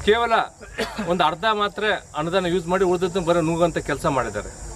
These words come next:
ಏನಪ್ಪ ಅಂತಂದರೆ ವಿಶ್ರಾಂತಿ ಗೃಹಗಳು ಮೂರು ಮಾಡ್ಬೇಕು actually. ಈ ಒಂದು ಏನು ಶಿವಪುರ ಕೆರೆ ಇರ್ತಕ್ಕಂಥದ್ದು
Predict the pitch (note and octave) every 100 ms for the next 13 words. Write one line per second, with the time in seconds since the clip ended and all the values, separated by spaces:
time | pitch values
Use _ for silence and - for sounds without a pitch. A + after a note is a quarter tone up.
0 | D3 G#3+ A#3 G#3+ G3+ G#3 A#3 G#3 F3+ -
1 | G#3+ F#3 G#3+ C#3 - - - - - D#3+
2 | G#3 G3 F#3+ E3+ G#3+ F#3 D#3+ D3 C#3 A#2+
3 | D3+ C3+ B2 A#2+ G#2+ G2+ - - - -
4 | C#3 E3 D#3+ D3 F3+ D3 C#3+ C3+ C3 -
5 | - A2+ A2 - - -